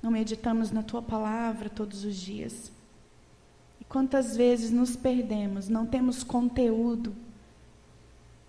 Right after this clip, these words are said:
não temos nada para dar, porque estamos sem.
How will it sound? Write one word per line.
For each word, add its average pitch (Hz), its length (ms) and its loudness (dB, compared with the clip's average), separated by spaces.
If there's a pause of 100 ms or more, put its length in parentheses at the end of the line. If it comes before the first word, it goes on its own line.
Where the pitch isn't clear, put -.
(260)
não 240 180 2
temos 262 360 6
nada 247 600 8
para 226 320 2
dar, 208 640 0 (420)
porque 220 720 0 (760)
estamos 233 440 2
sem. 233 600 0